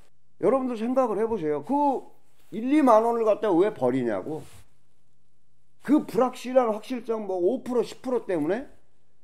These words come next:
차라리 쉬든지 세 배, 네 배짜리도 이만 원, 삼만 원 가서 걸리면 육만 원, 칠만 원 되는 게 경마 아닙니까? 그죠? 우리 주식회사 하루에 상한가 몇 프로나 나와요?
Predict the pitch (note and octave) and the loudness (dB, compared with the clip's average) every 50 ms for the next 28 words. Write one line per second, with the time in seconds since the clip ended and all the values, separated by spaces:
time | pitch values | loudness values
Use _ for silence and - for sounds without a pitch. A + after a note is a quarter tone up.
0 | - - - - - - - - - - - A#3 A#3 B3+ B3 A#3+ B3 A#3 G#3 D#3+ | -18 -18 -18 -18 -18 -18 -18 -18 -16 -10 -4 0 2 2 2 0 -2 -6 -8 -10
1 | - - - A#3+ C4 C#4 A#3 A#3+ F3+ C#3+ C3+ E3 A3+ G#3+ A#2+ F#2 - - - - | -10 -8 -6 -4 -2 0 2 2 2 2 2 0 -2 -2 -2 -4 -6 -10 -16 -18
2 | - - - - - - - - - - - C4+ D4 C#4+ D4+ D#4+ D4+ B3+ A3 G#3 | -18 -18 -18 -18 -18 -18 -18 -18 -10 -4 -2 -2 0 4 6 6 6 6 6 6
3 | G3+ A#3+ A3+ A#3 A#3 A#3+ A#3 A3+ A3+ G#3 G#3 F#3+ F3 F#3 G#3+ A#3+ B3 C4+ C#4 C4+ | 6 6 6 6 2 0 0 0 -2 -2 0 0 0 -2 -2 2 4 6 6 6
4 | C4 A#3+ F3+ F3 A3+ B3 B3 C4+ C#4 C#4 C4+ B3+ A3+ A3 G#3+ F#3 E3+ - - C3+ | 4 2 0 -2 -2 0 2 2 4 2 2 2 2 0 0 0 0 -2 0 -2
5 | - F#3+ G3+ G3+ G3 F3+ C#3 B2 C#3+ F3+ G#3 A3+ A3+ A3+ - - - - A3+ A3+ | -2 -2 -2 -2 -2 0 0 0 -2 -2 0 -2 -2 -2 -2 -4 -4 -8 -8 -6
6 | A#3+ A#3+ A#3+ A#3 G3 D3 D3 D3 D3+ E3 E3 E3 C#3 - A#2+ B2+ D3 E3 C#3+ A2+ | -4 -4 -2 -2 -2 0 0 0 0 0 -4 -4 -6 -6 -6 -4 -4 -2 -2 -2
7 | G#2 G2+ G2+ G2+ G#2 - - - - - - - - - - - C3 B2 C3+ E3+ | -2 -4 -4 -6 -6 -8 -10 -12 -14 -14 -16 -18 -18 -18 -12 -8 -6 -2 0 0
8 | A3+ D#4 - - - - - - - - - - - - - - - E3 A3+ B3 | -2 -2 -6 -12 -18 -18 -18 -18 -18 -18 -18 -18 -18 -18 -16 -8 -4 -2 -2 -2
9 | - - A3 A3 G#3 A#3+ B3+ - C4 A#3 G#3+ G#3 F#3+ G3 A#3+ B3 A3+ A#3 A3 G3+ | -2 -4 -6 -6 -6 -8 -4 0 0 0 0 0 -2 -2 -4 -2 0 -2 -2 -2
10 | - - G3+ G#3+ A#3 A#3 A3+ - A#3+ F#3+ C#3+ - - - D#3 D#3+ D#3+ D3+ C#3+ B2+ | -2 -2 -2 -2 -2 -4 -4 -2 -2 0 0 0 -2 -2 -4 -2 -2 0 0 0
11 | A2+ G#2 G2 G2 A2 C3 D3 A#2+ F2 D#2 | 0 2 2 2 2 2 0 -2 -4 -8